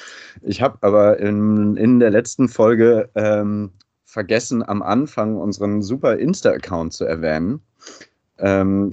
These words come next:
das tu-, will ich jetzt nachholen. Der Insta-Account findet sich unter, äh, Ausexil unterstrich F fünfundneunzig und, ähm,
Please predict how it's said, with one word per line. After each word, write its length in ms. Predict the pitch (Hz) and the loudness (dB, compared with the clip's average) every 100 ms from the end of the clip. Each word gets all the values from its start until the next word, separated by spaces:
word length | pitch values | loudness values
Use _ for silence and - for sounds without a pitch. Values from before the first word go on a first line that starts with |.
| 98 | -6
das 240 | - 95 - | -4 -4 -6
tu-, 120 | 113 | -12
will 280 | 95 92 107 | -10 -6 -4
ich 100 | 104 | -4
jetzt 220 | - - | -6 -6
nachholen. 720 | 82 107 - 120 135 139 151 _ _ _ - _ - | -2 -2 0 2 2 2 -2 _ _ _ -20 _ -6
Der 200 | 104 104 | 2 2
Insta-Account 640 | 92 113 110 101 110 110 - | 2 -2 -4 -4 -4 -4 -4
findet 300 | 107 107 - | -4 -4 -4
sich 260 | 104 101 | -6 -4
unter, 560 | 92 92 95 87 87 - | -8 -2 0 2 0 2
äh, 280 | 95 90 - _ - | 2 2 -2 _ 0
Ausexil 1040 | 110 147 - 107 - - 127 139 147 147 | 2 2 -2 -6 -6 -8 -2 2 4 2
unterstrich 800 | 117 135 139 123 - 117 120 - | 0 -2 -2 -4 -4 -6 -6 -4
F 220 | 104 107 - | -2 -2 -2
fünfundneunzig 920 | 110 98 85 104 139 - 131 - - | -4 -2 -2 -2 -4 -4 -4 -6 -8
und, 420 | 98 98 101 95 | -4 -4 -4 -4
ähm, 440 | 92 92 95 92 | -2 0 0 -2